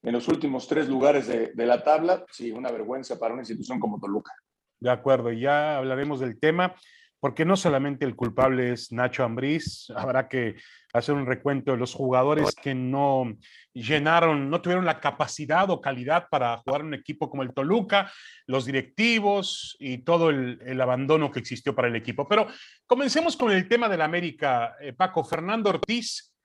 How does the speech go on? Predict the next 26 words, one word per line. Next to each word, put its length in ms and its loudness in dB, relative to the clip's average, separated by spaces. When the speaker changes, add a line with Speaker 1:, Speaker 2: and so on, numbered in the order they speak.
Speaker 2:
pues, 180 -4
ha 80 4
metido 720 0
en 160 -8
una 380 0
asombrosa 760 0
recuperación 840 -2
este 180 -4
equipo 340 -4
que 120 0
llegó 240 2
a 40 6
ser 300 0
último 580 4
del 220 -2
torneo, 560 0
que 100 -4
tuvo 260 0
que 80 -4
terminar 520 -2
con 160 0
el 200 -2
proceso 560 -2
de 200 -2
Santiago 440 0
Solari, 640 2